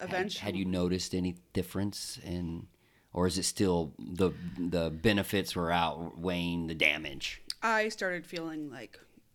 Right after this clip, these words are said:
Speaker 2: crap
Speaker 1: Hmm.
Speaker 2: every day. Um, I became very, very, um, irritable.
Speaker 1: Hmm.
Speaker 2: Everybody
Speaker 1: When you're
Speaker 2: was
Speaker 1: down, when, like, when you're all, you know, not,
Speaker 2: Yeah.
Speaker 1: not buzzed,
Speaker 2: Mm-hmm.
Speaker 1: essentially.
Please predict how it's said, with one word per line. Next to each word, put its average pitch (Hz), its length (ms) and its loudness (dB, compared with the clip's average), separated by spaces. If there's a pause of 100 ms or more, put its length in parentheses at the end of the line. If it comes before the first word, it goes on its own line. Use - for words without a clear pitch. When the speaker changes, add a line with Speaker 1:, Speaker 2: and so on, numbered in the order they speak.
(120)
Speaker 2:
crap - 580 -20
Speaker 1:
Hmm. - 220 -8 (100)
Speaker 2:
every 165 240 -10
day. 139 340 -12
Um, 165 280 -6
I 165 340 -4
became 170 320 -10 (120)
very, 160 500 -10
very, 147 840 -14 (920)
um, 160 540 -16 (220)
irritable. 175 560 -12 (300)
Speaker 1:
Hmm. 90 140 -6 (640)
Speaker 2:
Everybody 160 960 -8 (160)
Speaker 1:
When 98 160 -2
you're 95 80 -2
Speaker 2:
was 85 60 -6
Speaker 1:
down, 92 340 0
when, 87 180 -4
like, 80 200 -4
when 90 120 -2
you're 76 160 -4
all, 80 300 -2
you 80 120 -4
know, 73 180 -8
not, 78 340 -4
Speaker 2:
Yeah. 285 260 -2
Speaker 1:
not 85 240 0
buzzed, 87 400 -2
Speaker 2:
Mm-hmm. 247 140 0
Speaker 1:
essentially. 92 600 -2